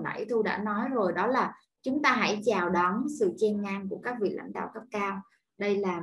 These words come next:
một cái đặc điểm của họ. Họ nghe cái điểm này xong là họ muốn ngay lập tức phải được giải quyết, mặc dù chúng ta nói rằng tôi trình bày mười phút và sau đó là phần hỏi đáp. Nhưng đôi khi không tránh trường hợp là họ sẽ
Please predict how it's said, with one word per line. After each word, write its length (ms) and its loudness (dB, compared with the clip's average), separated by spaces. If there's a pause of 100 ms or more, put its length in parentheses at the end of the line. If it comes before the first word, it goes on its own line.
(160)
một 180 -6
cái 120 -2
đặc 200 -4
điểm 340 -2
của 160 0
họ. 240 0 (400)
Họ 520 -2
nghe 260 4
cái 80 6
điểm 240 6
này 180 0
xong 220 0
là 80 2
họ 140 0
muốn 200 2
ngay 180 -2
lập 180 0
tức 120 2 (360)
phải 160 2
được 180 8
giải 220 0
quyết, 240 -2
mặc 160 2
dù 180 8
chúng 160 -2
ta 80 2
nói 280 2
rằng 220 2
tôi 160 4
trình 180 4
bày 120 2
mười 300 0
phút 200 0
và 120 2
sau 180 -2
đó 160 4
là 180 2
phần 140 -4
hỏi 180 -6
đáp. 240 0 (280)
Nhưng 180 4
đôi 260 10
khi 200 0
không 180 0
tránh 260 0
trường 160 0
hợp 240 2
là 220 0 (220)
họ 240 0
sẽ 100 2